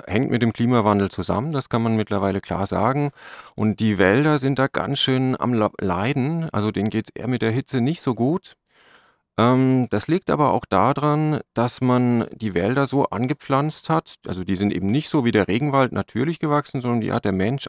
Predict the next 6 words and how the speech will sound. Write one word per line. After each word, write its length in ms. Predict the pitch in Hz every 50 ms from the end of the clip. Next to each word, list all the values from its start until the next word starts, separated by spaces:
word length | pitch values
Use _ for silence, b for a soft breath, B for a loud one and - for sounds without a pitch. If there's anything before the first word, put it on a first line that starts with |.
| _ -
angepflanzt. 920 | 95 92 104 110 135 _ - 151 151 160 180 190 190 - - _ _ B B B B B B B B B B B B B
Und 220 | - 107 117 107 113
da 180 | 110 110 - - _
nimmt 280 | - 110 120 139 - -
man 160 | 117 113 98
eher 640 | - - 101 110 123 135 139 147 147 147 147 139